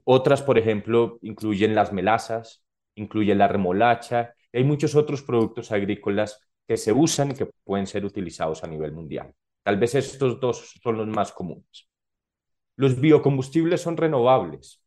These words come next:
y reemplazan y o complementan en muchos casos a los combustibles fósiles, como por ejemplo el petróleo, el carbón y el gas natural.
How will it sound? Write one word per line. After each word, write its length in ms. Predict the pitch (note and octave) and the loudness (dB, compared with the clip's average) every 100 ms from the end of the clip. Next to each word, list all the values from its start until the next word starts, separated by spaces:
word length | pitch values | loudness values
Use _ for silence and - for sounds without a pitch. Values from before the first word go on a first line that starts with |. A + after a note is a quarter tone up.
| _ _ _ _ | _ _ _ _
y 100 | A#2+ | -2
reemplazan 840 | B2 A#2+ - D3 D3+ D3 E3+ F3 - | 0 0 0 4 4 2 -2 -2 -8
y 220 | - D#3+ | -2 2
o 100 | D3+ | 2
complementan 720 | C3+ B2+ A#2+ A#2 C3 C3+ C#3 | 0 -4 -2 -2 -2 -4 -4
en 100 | A#2+ | -4
muchos 360 | A#2 A2+ B2+ - | -6 -8 -12 -10
casos 500 | - A2+ - A#2+ _ | -2 -2 -2 -14 _
a 80 | F2+ | -6
los 180 | F#2+ - | -6 -6
combustibles 760 | F#2+ E2 - _ F#2+ F2 - | -10 -10 -14 _ -10 -8 -8
fósiles, 560 | - E3 - D#2+ - _ _ _ _ | -4 -4 -4 -12 -14 _ _ _ _
como 200 | F#2+ F#2 | -6 -4
por 120 | G2 | -2
ejemplo 360 | F2 G2 - G#2+ | -2 -2 -2 -2
el 100 | G2+ | 0
petróleo, 840 | F#2+ - A#2+ A#2+ A2+ A#2 B2 - - | -4 0 4 4 4 0 0 -8 -20
el 180 | - E2+ | -14 -14
carbón 680 | - E2+ D#2+ G2+ G#2 G2+ - - _ | -8 -8 -4 -2 -2 -6 -16 -20 _
y 80 | F#2+ | -2
el 140 | F#2 | -2
gas 280 | E2+ G2+ - | 0 0 0
natural. 500 | G2+ - E2 D2 - | -6 -6 -6 -8 -8